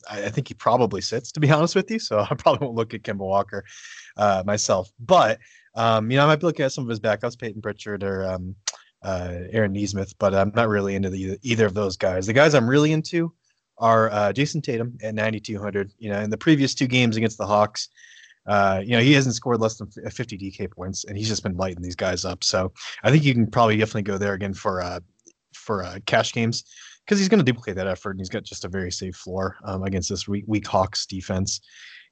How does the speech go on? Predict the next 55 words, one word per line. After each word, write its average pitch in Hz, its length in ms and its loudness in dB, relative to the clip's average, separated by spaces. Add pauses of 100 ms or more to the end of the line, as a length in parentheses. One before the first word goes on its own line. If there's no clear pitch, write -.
And, 110 460 4
uh, 107 180 8
Jaylen 151 300 6
Brown, 170 400 6
I 123 80 4
like 147 240 4
him 160 160 2
as 120 160 0
a 113 140 -2
tournament 110 400 -4
pivot. 107 260 -4
If - 80 -20
you're 110 60 -2
not 104 80 -2
gonna 110 100 -4
go 104 100 -2
Tatum, 107 440 0
go 110 120 0
Brown 104 300 2
for 107 100 -6
the, 98 120 -8
for 101 180 -10
the 98 80 -6
G 107 160 -4
P 107 160 -4
Ps, - 720 -4 (140)
because 117 380 4
I 117 80 2
think, 117 220 0
you 117 60 2
know, 107 160 4
he 139 100 6
hasn't 139 240 4
had 131 140 4
a 123 40 4
really 120 160 0
great 117 200 -2
game 117 200 -4
against, 110 380 -6
uh, 104 140 -2
the 110 60 0
last 107 200 2
two 117 120 -6
against 113 340 -6
this, 107 260 -6
uh, 98 260 -4
Hawks 117 280 0
team. 143 260 -6 (160)
But, 107 400 0
uh, 107 220 2
he's 123 240 -4
just - 180 -6
a, 165 180 2
a, 131 160 4 (140)
a 120 40 -4